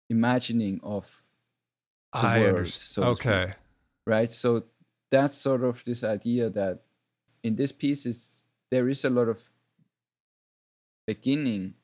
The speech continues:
Speaker 1: but it could also be in the future. There's no way to say that this is the actual origin. And this is why I think it's sort of a fictional origin or an absent origin.
Speaker 2: Absent
Speaker 1: Um,
Speaker 2: origin, okay.
Speaker 1: as the abyss of the slave ship or the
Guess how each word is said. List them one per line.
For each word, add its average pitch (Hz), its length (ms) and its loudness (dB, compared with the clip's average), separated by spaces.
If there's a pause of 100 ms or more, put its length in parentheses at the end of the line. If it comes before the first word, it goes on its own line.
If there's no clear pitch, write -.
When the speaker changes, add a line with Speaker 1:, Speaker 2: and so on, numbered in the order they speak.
Speaker 1:
but 107 260 -4
it 120 140 -10
could 131 160 -6
also 135 460 0 (100)
be 117 360 0
in 110 180 -2
the 107 80 -6
future. 131 580 -4 (720)
There's 131 260 4
no 123 240 -2
way 113 340 0
to 110 160 -10
say 113 240 0
that 98 200 -2
this 104 220 -8
is 101 200 -10 (480)
the 107 140 0
actual - 300 -8
origin. 107 500 0
And 95 120 -8
this 127 180 0
is 131 160 -4
why 110 140 2
I 101 40 2
think 110 260 -6
it's 101 140 -8
sort 104 160 -2
of 95 160 -10
a 92 40 -14
fictional 113 680 -6
origin 95 420 -8
or 92 160 -8
an 87 140 -12
absent 107 600 -6 (320)
origin. 98 500 -8 (460)
Speaker 2:
Absent 95 420 -2
Speaker 1:
Um, - 60 -8
Speaker 2:
origin, 95 400 -12
okay. 107 440 -12 (920)
Speaker 1:
as 117 200 -2
the 110 140 0
abyss - 340 -2
of 107 180 -4
the 104 80 -10
slave 113 380 0
ship 101 260 -6
or 95 180 -8
the - 240 -16